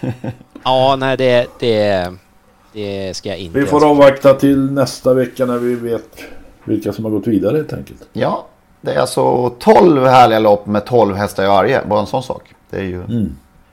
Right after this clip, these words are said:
Speaker 3: Annat
Speaker 2: Är vi
Speaker 3: än
Speaker 2: inte vana vid fulla
Speaker 3: annat
Speaker 2: fält?
Speaker 3: Nej, det är vi faktiskt inte.
Speaker 2: <laughs> Hur var det förresten på Jägersro, du som var där?
Speaker 3: Du menar publikmässigt eller hur?
Speaker 2: Ja,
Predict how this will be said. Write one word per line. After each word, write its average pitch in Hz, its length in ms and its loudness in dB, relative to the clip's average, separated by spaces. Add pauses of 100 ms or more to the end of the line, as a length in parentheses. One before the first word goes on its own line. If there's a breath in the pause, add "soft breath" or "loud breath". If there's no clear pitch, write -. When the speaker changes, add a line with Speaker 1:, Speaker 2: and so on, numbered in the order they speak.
(180)
Speaker 3:
Annat 101 240 -4
Speaker 2:
Är 104 40 0
vi 120 60 2
Speaker 3:
än 131 60 2
Speaker 2:
inte 131 120 0
vana 101 320 4
vid 98 220 2
fulla 98 220 2
Speaker 3:
annat 123 160 2
Speaker 2:
fält? 107 160 2
Speaker 3:
Nej, 131 200 4
det 185 60 2
är 180 60 4
vi 160 100 4
faktiskt - 260 -10
inte. 98 260 -10 (400 loud breath)
Speaker 2:
<laughs> - 420 -20
Hur 117 100 0
var 101 200 8
det 160 100 10
förresten 165 400 6
på 127 80 6
Jägersro, 113 580 4
du 82 160 -4
som 87 140 -10
var 82 100 -4
där? - 200 -8 (440)
Speaker 3:
Du - 120 -12
menar 120 220 -6
publikmässigt 120 680 -2
eller 95 220 2
hur? 98 160 0
Speaker 2:
Ja, 101 460 4